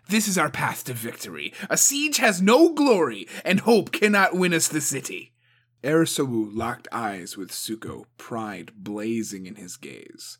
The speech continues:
He smiled. Her heart burned. "Lady Suko agrees with me, Toturi-san. With her advice, I shall lead our final charge towards the city.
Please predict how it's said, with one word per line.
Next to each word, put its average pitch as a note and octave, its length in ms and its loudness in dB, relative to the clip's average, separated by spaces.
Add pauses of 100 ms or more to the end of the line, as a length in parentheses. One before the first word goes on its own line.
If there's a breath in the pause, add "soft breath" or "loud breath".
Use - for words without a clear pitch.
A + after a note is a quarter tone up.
He - 140 -12
smiled. F#2+ 720 -8 (520)
Her G2 120 -8
heart - 540 -12
burned. F#2 760 -14 (300)
"Lady C#3 320 0
Suko C4+ 600 4
agrees D#4+ 560 -2
with B3+ 180 0
me, B3 180 2
Toturi-san. G3 1120 4 (260 loud breath)
With B3 180 4
her E4 220 8
advice, F#3+ 480 4
I F#3 100 4
shall F#3+ 200 2
lead C4 320 4
our G3+ 160 6
final E4+ 480 2
charge C4 480 4
towards A3 320 4
the G#3+ 140 2
city. E3 500 0